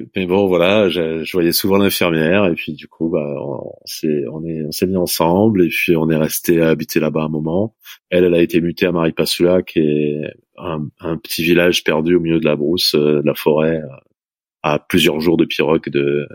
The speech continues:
de Saint-Laurent-du-Maroni. Euh, donc je l'ai suivi.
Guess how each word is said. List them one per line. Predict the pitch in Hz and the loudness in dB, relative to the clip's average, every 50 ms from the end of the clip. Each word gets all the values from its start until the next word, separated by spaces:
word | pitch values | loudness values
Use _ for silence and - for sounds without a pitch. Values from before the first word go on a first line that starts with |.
| - - | -18 -20
de | - - 85 | -12 -10 -8
Saint-Laurent-du-Maroni. | - - - 82 80 76 73 80 78 80 76 76 73 73 76 73 78 87 101 120 127 - _ _ _ _ _ _ _ _ _ _ _ - - | -4 -2 0 0 0 0 0 0 -2 0 -2 -2 0 -2 -2 0 0 0 0 0 -2 -4 _ _ _ _ _ _ _ _ _ _ _ -6 -2
Euh, | 82 82 82 78 78 78 78 78 76 76 78 76 | 0 0 2 0 0 0 0 0 -2 -2 -2 -2
donc | 80 78 - | -2 -2 0
je | - - 85 | 2 2 2
l'ai | - | 2
suivi. | - - - 76 69 78 87 98 110 131 127 | 2 0 0 0 2 2 4 4 4 2 0